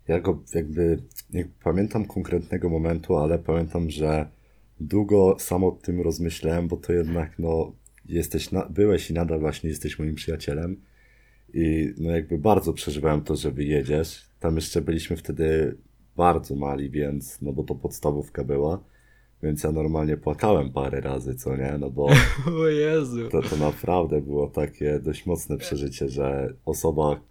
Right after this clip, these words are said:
Speaker 1: którą faktycznie bardzo lubię, tak, i czuję do niej zaufanie, po prostu wyjeżdża.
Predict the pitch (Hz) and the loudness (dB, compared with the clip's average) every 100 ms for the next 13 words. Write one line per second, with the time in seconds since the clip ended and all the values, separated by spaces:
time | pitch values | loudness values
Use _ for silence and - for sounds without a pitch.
0 | _ - 80 76 73 - 80 - 78 73 | _ -2 -2 0 -4 -4 -6 -2 -2 0
1 | 82 76 78 76 73 78 78 69 71 71 | 0 0 -2 -2 -2 -2 -2 -4 -4 -6
2 | 73 73 73 - - 82 78 76 71 - | -6 -4 -6 -8 -8 -2 0 0 -2 -6
3 | 78 78 76 73 76 69 73 69 73 78 | -4 -2 -2 -2 -2 -2 -4 -2 -4 -6
4 | - _ _ _ _ - 76 85 82 - | -10 _ _ _ _ -12 -6 -6 -6 -4
5 | 80 104 107 78 - 65 64 | 0 4 4 2 -2 -4 -4